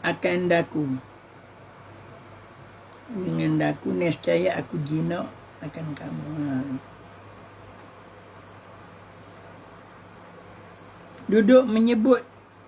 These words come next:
bersama-sama. Eh, duduk bersama, duduk menyebut nama Allah. La ilaha illallah, la ilaha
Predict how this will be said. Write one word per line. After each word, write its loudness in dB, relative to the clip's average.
bersama-sama. 0
Eh, -8
duduk -4
bersama, -2
duduk -2
menyebut 2
nama -4
Allah. -8
La -10
ilaha -6
illallah, -4
la -4
ilaha -14